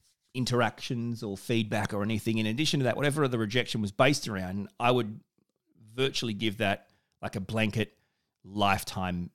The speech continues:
no meaning. It's like, like, a rejection once, to me, the sensitivity is like, "Well, that's that. Done. It's not, can't, that's that. It's over, that particular thing." Do you know what I mean? <laughs>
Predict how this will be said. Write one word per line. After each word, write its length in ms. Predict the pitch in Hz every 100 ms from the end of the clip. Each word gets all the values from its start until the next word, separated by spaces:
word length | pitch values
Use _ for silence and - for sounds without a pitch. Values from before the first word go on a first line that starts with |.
| _
no 300 | 98 92 92
meaning. 460 | 90 87 85 - - _ _ 127 _
It's 80 | -
like, 100 | - - -
like, 160 | 98 - _ -
a 80 | 107
rejection 520 | 107 131 - 123 104 _ _ 104
once, 420 | 120 113 - - _ _ _ _
to 100 | -
me, 460 | 117 143 127 110 131 _ _ -
the 60 |
sensitivity 460 | - 113 147 123 110
is 100 | 104
like, 120 | 101
"Well, 100 | 104
that's 200 | 98 -
that. 240 | 92 85 _ _ _ _ _ _ _ _ _ _ _ _ _
Done. 260 | 107 82 73 _ _ _ _
It's 160 | - -
not, 180 | 110 _ _ _
can't, 200 | - 92 - _ 104 -
that's 240 | 110 95
that. 200 | 90 67 _ _ _ _ _ _
It's 80 | -
over, 280 | 87 151 110 - _ _
that 140 | - -
particular 320 | - - 78
thing." 180 | - -
Do 60 | - _ _ _ _
you 60 | -
know 60 | 117
what 80 |
I 20 | 127
mean? 220 | -
<laughs> 40 | -